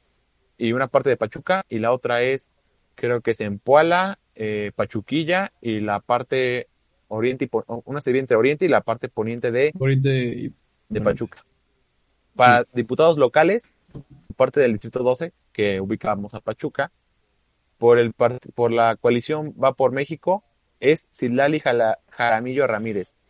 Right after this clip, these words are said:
Speaker 1: Esto igual lo pueden buscar directamente en, en, en Google, ya que la aplicación solamente da los, eh, diputados federales.
Speaker 2: Así es.
Speaker 1: Este, eh,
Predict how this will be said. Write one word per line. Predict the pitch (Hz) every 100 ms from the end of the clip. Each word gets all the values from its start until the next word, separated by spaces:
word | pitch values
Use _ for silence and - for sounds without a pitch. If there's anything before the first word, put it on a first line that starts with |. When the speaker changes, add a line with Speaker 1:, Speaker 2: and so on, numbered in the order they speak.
| _ _
Speaker 1:
Esto | 135 -
igual | 170 170
lo | 160
pueden | 156 151
buscar | 139 120 139
directamente | 135 131 135 127
en, | 127 113
en, | 104 101 87 -
en | 107 101 95 90 95 _ -
Google, | 131 135 214 - _ _
ya | 120
que | 117
la | 123 110
aplicación | - 107 107 127
solamente | 127 117 110 110
da | 110
los, | 104 95 _ _
eh, | - 90 90
diputados | 92 90 107 107 101 -
federales. | 101 95 104 165 - _ _ _ _ _ _ _ _ _ _ _ _ _ _ _ _ _ _ _ _ _ _ _ _ _ _ _ _
Speaker 2:
Así | - 107
es. | 123 113
Speaker 1:
Este, | - 104 101 101 101 101 - _ _ _ _
eh, | 107 104